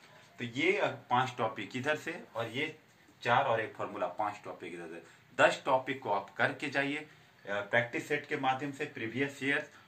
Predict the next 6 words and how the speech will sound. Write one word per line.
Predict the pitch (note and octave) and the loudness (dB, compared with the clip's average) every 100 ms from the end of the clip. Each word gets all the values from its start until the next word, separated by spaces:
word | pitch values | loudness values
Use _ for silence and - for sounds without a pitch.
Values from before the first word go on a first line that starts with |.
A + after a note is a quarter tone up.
| - | 4
और | B2 B2 - | 6 6 2
हो | D3 | -4
सके | D3+ C#3 G#2 G2+ - - - | -2 -4 -4 -6 -10 -20 -6
तो | A#2+ A2+ | -2 0
अपने, | B2 B2+ C#3 F#2+ F#2 - - | -2 0 -2 -2 -6 -16 -16
उम, | F#2 G2+ G2 | -12 -10 -10